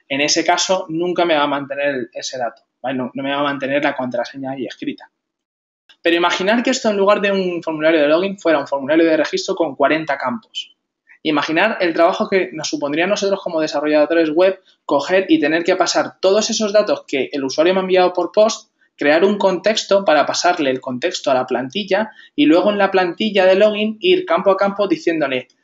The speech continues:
"Pues si hay el dato de nombre, lo pones dentro del value del input".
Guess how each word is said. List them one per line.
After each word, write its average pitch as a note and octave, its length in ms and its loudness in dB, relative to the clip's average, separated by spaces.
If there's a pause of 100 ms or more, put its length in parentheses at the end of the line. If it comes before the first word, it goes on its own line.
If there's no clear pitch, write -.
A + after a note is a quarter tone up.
(180)
"Pues D3 440 2
si D3 600 0 (240)
hay G#3+ 960 0
el F3 360 0
dato F#3 280 4
de E3 720 0
nombre, G#3+ 680 -2
lo C#3+ 260 2
pones F3+ 340 0
dentro F3+ 340 -2
del D#3+ 160 0
value E3+ 320 2
del D3 160 -2
input". D#3+ 300 -4